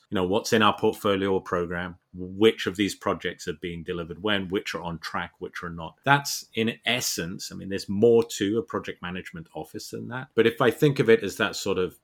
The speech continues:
oversight, governance, sort of, you know, central place that we can go to to understand what's going on, we need exactly the same, is, even as we shift from a project mindset to a product mindset.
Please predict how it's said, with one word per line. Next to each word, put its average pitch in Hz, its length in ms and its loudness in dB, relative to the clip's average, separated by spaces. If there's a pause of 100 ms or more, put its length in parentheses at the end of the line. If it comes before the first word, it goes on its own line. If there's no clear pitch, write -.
oversight, 107 640 2
governance, 92 520 -4
sort - 340 -8
of, 85 100 -12 (480)
you - 240 -12
know, 87 120 -10
central 98 1000 2
place 98 460 -2
that 92 120 -6
we 92 100 -8
can 92 160 -8
go 90 160 -2
to 90 200 -8
to 92 140 -12
understand 87 460 -8
what's 87 200 -10
going 90 340 -4
on, 101 420 -2
we 110 200 0
need 117 240 4
exactly 104 560 2
the 95 100 -6
same, 95 580 -6
is, 101 460 -6
even 117 320 -2
as 95 160 -4
we 95 100 -4
shift - 440 -4
from 90 420 -8
a 85 60 -6
project - 520 -8
mindset 92 500 -8
to 92 100 -12
a 80 40 -8
product - 420 -4
mindset. 80 340 -20